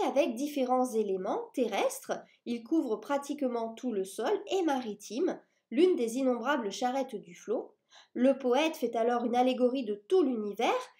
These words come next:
et de tout le recueil, qui est pensé par Ponge comme une cosmogonie. Enfin, l'état de solidité minérale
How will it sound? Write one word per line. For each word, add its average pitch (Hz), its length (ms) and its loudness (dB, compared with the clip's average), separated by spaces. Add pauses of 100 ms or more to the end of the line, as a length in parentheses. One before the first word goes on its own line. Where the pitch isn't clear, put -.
(220)
et 277 160 2
de 208 160 -4
tout 392 260 2
le 320 120 4
recueil, 247 580 0 (240)
qui 262 160 2
est 254 80 -2
pensé 302 340 2
par 226 260 -6
Ponge 370 340 -4
comme 349 260 2
une 269 400 0
cosmogonie. 247 720 -2 (480)
Enfin, 196 320 -2 (140)
l'état 277 320 0
de 190 100 -4
solidité 285 840 -2
minérale 277 840 0